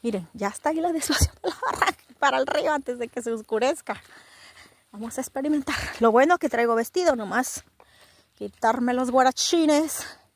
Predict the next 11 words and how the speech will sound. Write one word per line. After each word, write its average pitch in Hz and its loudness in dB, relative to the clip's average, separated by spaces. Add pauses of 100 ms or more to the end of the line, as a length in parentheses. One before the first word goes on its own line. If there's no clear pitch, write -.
(640)
Y 233 -4
levantarme 220 2
el 240 2
vestido. 320 4 (180)
Bueno, - -6
aunque - -8
se 403 -2
moje 381 -4
porque - -14
está 359 2
delgadito. 311 0